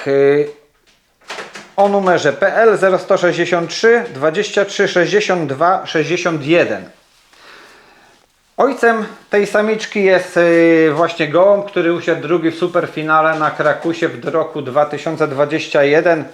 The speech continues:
z dys-, na dystansie sześćset dwadzieścia pięć kilometrów.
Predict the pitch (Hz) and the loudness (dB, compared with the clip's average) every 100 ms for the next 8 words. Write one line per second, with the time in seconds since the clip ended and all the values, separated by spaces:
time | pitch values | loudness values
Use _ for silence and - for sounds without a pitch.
0 | - _ _ - - 131 135 139 139 139 | -20 _ _ -20 -6 0 4 6 6 6
1 | 139 139 135 127 - - 151 135 127 139 | 6 6 4 2 -4 -8 -2 -2 -2 -6
2 | - 151 143 143 - 156 160 165 143 143 | -4 -4 -2 -2 -2 -4 -2 0 0 -2
3 | - - _ _ - 175 165 175 147 131 | -14 -20 _ _ -4 0 0 -2 -4 -2
4 | 151 - - 160 143 156 151 - 151 143 | -2 -2 -4 -4 -4 -6 -6 -4 0 0
5 | 165 208 196 180 | 0 0 0 0